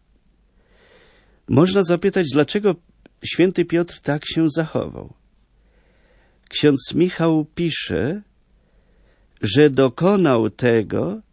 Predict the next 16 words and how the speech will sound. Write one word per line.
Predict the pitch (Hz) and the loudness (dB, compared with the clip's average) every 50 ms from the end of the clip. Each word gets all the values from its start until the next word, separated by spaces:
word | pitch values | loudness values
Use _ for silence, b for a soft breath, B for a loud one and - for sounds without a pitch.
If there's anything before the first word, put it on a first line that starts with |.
| _ _ _ _ _ _ - | _ _ _ _ _ _ -10
ze | 110 104 120 135 | -6 0 0 0
względu | 123 117 113 - 160 175 175 160 170 165 | 0 0 -2 0 0 0 2 2 0 2
na | 160 147 131 | 2 0 0
brak | 117 120 127 147 147 - - | 0 -2 -2 -2 -4 -6 -10
charakteru, | - - 135 123 120 117 - - - - 139 120 98 85 - - 62 - _ _ _ _ _ _ _ _ _ _ _ _ _ | -6 -4 -2 0 0 -2 -2 -6 -4 -2 0 0 0 -2 -6 -10 -14 -16 _ _ _ _ _ _ _ _ _ _ _ _ _
nędzną | - 107 113 127 147 156 170 170 156 131 - 143 151 147 147 139 123 | -2 2 2 4 4 4 2 0 -2 -2 -2 0 2 4 4 2 2
bojaźń | 110 131 143 147 131 113 113 110 - - 110 107 | 2 2 2 4 4 2 0 -2 -4 -4 -4 -2
ludzką | 107 110 113 113 113 - - - - 147 151 175 190 202 _ _ _ _ _ _ _ _ _ _ _ _ _ _ - | 0 0 0 -2 -4 -6 -12 -10 -6 -4 -4 -4 -6 -8 _ _ _ _ _ _ _ _ _ _ _ _ _ _ 0
i | 131 131 131 | 4 4 6
na | 135 135 135 | 6 4 2
wypowiedz-, | 123 139 143 139 - 143 127 123 113 117 101 107 117 - _ _ _ - - | 2 0 -2 0 0 0 0 2 0 0 -2 -4 -10 -12 _ _ _ -16 -10
y, | 107 117 107 98 90 | -8 -6 -6 -6 -6
wypowiedziane | 107 98 120 135 131 - 135 123 120 113 104 98 131 151 165 170 160 151 | -6 -2 -2 -4 0 -2 -2 0 0 -2 -2 -2 -2 0 0 0 0 0
pod | - 139 120 | -2 -4 -4
przysięgą | - - 110 104 - 131 131 135 135 127 135 135 127 | -4 -10 -8 -6 -2 -2 0 0 0 0 0 0 0
kłamstwo. | - - 120 110 101 80 73 78 - - - - - - | -2 0 0 0 0 0 -4 -8 -12 -16 -18 -18 -18 -18